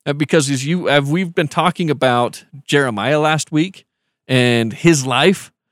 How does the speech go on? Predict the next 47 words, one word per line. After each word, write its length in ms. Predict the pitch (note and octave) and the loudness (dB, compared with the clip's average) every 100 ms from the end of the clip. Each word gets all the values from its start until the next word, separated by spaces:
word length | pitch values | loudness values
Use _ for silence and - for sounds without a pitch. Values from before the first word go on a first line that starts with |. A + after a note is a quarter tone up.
| _ _ _ _ _ _ - _ _ _ - | _ _ _ _ _ _ -20 _ _ _ 2
there, 200 | F3 F3 | 4 4
there, 240 | D#3+ E3 - | 4 2 4
there 140 | E3 | 2
doesn't 300 | D#3 G3+ E3+ | 6 4 4
seem 400 | - G3+ F#3+ F#3+ | 2 4 4 4
to 80 | E3 | 4
be 100 | E3+ | 4
a 80 | D3+ | 4
lot 180 | D3+ | 4
of 120 | D3+ B2 | 2 2
joy 280 | D3+ C#3 | 4 4
in 220 | C3+ A#2 G2+ | 4 0 -2
it. 240 | - - _ _ - | -6 -18 _ _ -6
Being 220 | C#3 D3 C3 | 0 0 0
thrown 380 | - D#3 E3+ | 0 4 4
in 80 | E3+ | 4
the 40 | D3+ | 0
stocks 460 | - D3 C#3 C3+ | 2 4 4 0
by 160 | - B2+ | 0 0
the 100 | A#2+ | 0
temple, 500 | - C3 A2+ F#2+ - | -2 -4 -2 -4 -4
the, 260 | G#2+ G#2+ F#2+ | 0 2 0
the 120 | E2+ | -4
priest, 500 | - D3+ G#2+ - - | -2 0 0 -4 -6
the 80 | A2 | -6
chief 340 | - D#3 C3 | -2 -4 0
governor, 460 | C#3+ B2 G2 F2 - _ _ _ _ - | 2 2 2 -4 -8 _ _ _ _ 0
being 200 | D3+ D3 | 2 2
rejected 520 | C3+ - F3 - E3+ | 0 2 2 2 0
by 140 | D#3 | 2
the 100 | D3 | 2
king, 380 | C#3+ - C#3+ A#2 | 0 0 0 2
being 220 | G#2+ A2 | 0 -2
thrown 320 | G#2 D#3+ D#3 D#3+ | 0 2 4 4
in 100 | C#3+ | 0
a 60 | |
jun-, 320 | C3 C3 B2 B2 | 2 2 2 2
dungeon, 500 | D3 C3+ G#2+ F2 F2+ _ _ _ _ | 4 4 0 -4 -10 _ _ _ _
and, 300 | B2 A#2+ A#2+ | -2 0 0
and 300 | A#2+ B2+ B2 - | 0 -2 -2 2
ultimately 680 | F#3 F#3+ D#3+ B2 C3+ C3 - _ _ _ | 2 2 -2 0 0 0 -2 _ _ _
kidnapped 560 | - G3 F#3 F3 E3 F3 | 2 2 4 2 4 2
into 160 | D3+ - | 0 0
Egypt 400 | D#3+ D3 D3 C3+ | 0 2 2 0
and 100 | C3 | 0
being 220 | C#3 B2 | 0 0
stoned. 500 | - D#3+ D3+ F#2+ | -2 0 2 0